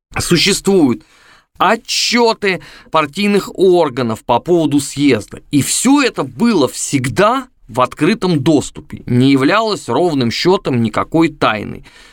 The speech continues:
Любой человек, которого интересовала эта тема, он мог посредством своего похода в библиотеку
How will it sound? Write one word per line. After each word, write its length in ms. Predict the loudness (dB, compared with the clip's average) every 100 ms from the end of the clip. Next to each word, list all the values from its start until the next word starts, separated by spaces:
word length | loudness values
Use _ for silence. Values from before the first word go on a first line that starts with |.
| _
Любой 480 | 2 2 4 2 0
человек, 580 | -2 0 0 0 -4 -6
которого 600 | -10 -4 0 2 2 0 -4
интересовала 1040 | -2 0 2 0 0 0 2 0 -2 -8 -16 _ _
эта 280 | -2 0 -4
тема, 460 | 0 0 0 -4 -10 -20 -20 -2
он 160 | 2 2
мог 260 | 2 0
посредством 640 | -2 -2 0 -2 -2 -6 -8
своего 420 | 0 2 2 0
похода 680 | -2 -2 -2 0 -2 -2
в 60 | -4
библиотеку 840 | 0 0 2 0 0 -2 -2 -6